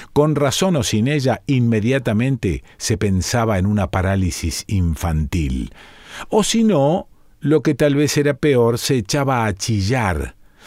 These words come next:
De su garganta surgía ininterrumpido y siempre sobre la misma nota un grito extremadamente agudo que los adultos no podríamos reproducir y que perforaba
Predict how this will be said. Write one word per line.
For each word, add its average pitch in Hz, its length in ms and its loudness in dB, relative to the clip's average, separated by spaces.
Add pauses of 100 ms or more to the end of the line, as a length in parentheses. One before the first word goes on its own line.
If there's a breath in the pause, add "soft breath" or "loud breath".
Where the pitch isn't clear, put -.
(100)
De 123 140 0
su - 260 -2
garganta 131 760 0
surgía 120 640 -2 (100)
ininterrumpido 139 1600 0 (260 loud breath)
y 147 120 0
siempre 175 640 0
sobre 107 480 2
la 90 140 0
misma 98 360 0
nota 143 460 0 (280 loud breath)
un 165 200 4
grito 160 560 2
extremadamente 147 1400 0
agudo 139 640 2 (180)
que 156 140 0
los 165 200 0
adultos 117 640 0 (280 soft breath)
no 139 220 2
podríamos 101 640 0
reproducir 82 800 -2 (280 loud breath)
y 131 120 -2
que - 360 -4 (140)
perforaba 117 880 0